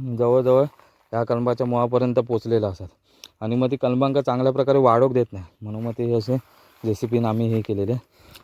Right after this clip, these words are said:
आता ह्या साईडने असे फणसाची अशी झाडं लावणार आम्ही या साईड का. तर ह्यो काजरो बोलतात ह्यो, ह्याचं टाळ घेतलेलं नाही कारण एका बारीक बारीक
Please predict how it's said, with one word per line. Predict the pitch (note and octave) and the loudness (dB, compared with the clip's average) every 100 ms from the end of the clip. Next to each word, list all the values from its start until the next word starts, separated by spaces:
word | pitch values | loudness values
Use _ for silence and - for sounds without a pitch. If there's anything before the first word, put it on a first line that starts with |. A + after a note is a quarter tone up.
| - | -8
आता | G#2 | 0
ह्या | A2+ A#2 | 2 4
साईडने | C3 A#2+ A#2+ | 4 2 2
असे | B2 G#2+ B2+ D3 - | 0 0 -2 -4 -6
फणसाची | - G#2+ G2+ A2 | -6 -4 -4 -2
अशी | A#2 A2 A#2+ | -2 -2 -2
झाडं | G2+ G#2+ | 0 0
लावणार | G#2+ F#2 F#2 | 0 -2 -6
आम्ही | F#2+ F#2+ - _ _ _ _ - | -8 -10 -14 _ _ _ _ -10
या | G2+ | -8
साईड | G2+ F#2 - | -6 -8 -8
का. | F#2+ - - _ _ _ _ _ - - - | -14 -14 -20 _ _ _ _ _ -20 -20 -6
तर | A#2 | -2
ह्यो | A2 B2+ | 2 2
काजरो | A#2 A2+ A2 B2+ | 2 0 2 0
बोलतात | A#2 A2+ G#2 G#2 | 0 -2 -2 -4
ह्यो, | A2+ | -4
ह्याचं | - - _ _ _ _ _ _ - G#2+ A#2 | -6 -16 _ _ _ _ _ _ -8 -4 0
टाळ | A2+ A2+ | 2 2
घेतलेलं | A2+ A2+ A#2+ A#2 | 0 0 0 0
नाही | A2+ G#2+ | 0 -2
कारण | A2 G#2 G#2+ | -2 0 -2
एका | G#2 G#2+ A2 G#2+ | -2 -2 0 0
बारीक | G2+ G2+ G#2+ | 0 0 -2
बारीक | A2 G#2+ | -2 -4